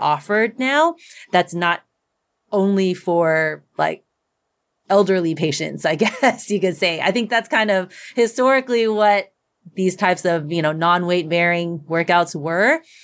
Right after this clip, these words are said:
Um, but now, uh, there's, there are a lot of different workouts, um, that can still get your heart rate elevated to a degree. And, um, and then, uh, you know, my coach, she, she modified a lot of things for me as well. Of course, like,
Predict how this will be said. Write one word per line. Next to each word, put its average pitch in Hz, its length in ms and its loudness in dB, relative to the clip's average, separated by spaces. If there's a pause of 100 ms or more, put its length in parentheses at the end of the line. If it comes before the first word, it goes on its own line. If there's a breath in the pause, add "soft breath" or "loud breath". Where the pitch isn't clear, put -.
(320 loud breath)
Um, 170 720 -2
but 175 400 0
now, 208 720 0 (100)
uh, 151 360 0 (520)
there's, 185 480 -2 (100)
there 196 460 0
are 202 60 2
a 202 60 2
lot 202 220 2
of 170 200 -4 (100)
different 165 280 -2
workouts, 156 680 0
um, 151 360 -2
that 151 180 -2
can 165 120 -4
still 208 200 2
get 226 160 2
your 247 120 -2
heart 208 280 0
rate 208 360 -2 (680)
elevated 214 720 -2
to 233 100 -2
a 226 80 2
degree. 190 520 2
And, 165 280 -2 (520 loud breath)
um, 170 380 0
and 190 160 0
then, 190 140 2
uh, 196 140 -2
you 202 160 0
know, 170 100 2
my 185 140 2
coach, 170 300 0
she, 175 680 -2
she 175 360 0
modified 160 460 0
a 156 60 0
lot 156 200 0
of 151 100 -6
things 156 320 -8
for 156 140 -6
me 156 240 -6
as 147 180 -6
well. 151 320 0
Of 151 140 -8
course, 165 300 -2
like, 147 200 -6